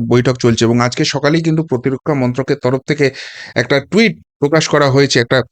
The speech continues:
নির্দেশিকা এসে গেছে, যেটা কিন্তু আমি আমার Facebook-এও দিয়ে দিয়েছি, যেখানে স্পষ্টভাবে বলা হচ্ছে যে সংবাদ মাধ্যমকে কিন্তু অনেক সেন্সিবল রোল এখানে প্লে করতে হবে। কোনো সেন্সিটিভ ইনফরমেশন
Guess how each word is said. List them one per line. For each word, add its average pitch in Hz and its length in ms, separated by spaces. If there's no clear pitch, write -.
নির্দেশিকা 160 600
এসে 135 240
গেছে, 131 260
যেটা 123 220
কিন্তু 135 260
আমি 123 540
আমার 107 220
Facebook-এও 120 480
দিয়ে 123 180
দিয়েছি, 120 340
যেখানে 139 240
স্পষ্টভাবে 175 580
বলা 143 240
হচ্ছে 139 320
যে 120 160
সংবাদ 196 440
মাধ্যমকে 156 520
কিন্তু 139 280
অনেক 143 280
সেন্সিবল 175 480
রোল 170 300
এখানে 156 220
প্লে 139 240
করতে 131 280
হবে। 117 280
কোনো 160 260
সেন্সিটিভ 160 480
ইনফরমেশন 135 560